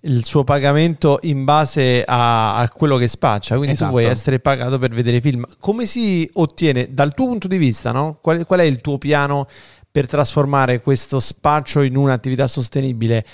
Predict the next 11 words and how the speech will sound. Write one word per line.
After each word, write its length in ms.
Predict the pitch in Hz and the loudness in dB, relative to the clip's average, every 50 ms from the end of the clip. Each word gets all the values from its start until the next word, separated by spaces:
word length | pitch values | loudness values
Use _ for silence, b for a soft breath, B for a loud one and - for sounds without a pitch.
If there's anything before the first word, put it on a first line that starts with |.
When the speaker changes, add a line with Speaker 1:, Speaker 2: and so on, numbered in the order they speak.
| B B B | B B B
Speaker 1:
è 460 | _ - 135 131 139 143 143 135 - - B B B B B | _ -2 0 2 4 4 2 2 0 -4 B B B B B
basato 560 | - 131 120 139 139 120 - 143 147 147 147 | -10 -2 0 0 0 0 0 0 2 2 2
per 120 | 139 139 135 | 2 2 2
esempio 400 | 127 113 143 139 127 151 139 123 | 2 0 0 0 0 0 0 0
sulle 320 | 110 139 135 131 127 123 | 0 0 2 2 2 2
sub, 420 | 113 - 139 127 127 123 120 120 127 | 2 2 2 2 2 0 0 0 0
eh, 520 | 123 123 120 120 120 120 117 117 117 117 | 2 2 2 2 2 2 2 2 2 2
di 140 | 113 123 131 | 2 0 0
Twitch, 420 | 120 - 147 147 147 139 - - - | 0 0 0 0 0 0 -2 -2 -2
per 200 | 131 123 117 - | -2 -2 -2 -2
cui 300 | - 143 143 135 123 | 0 0 2 2 0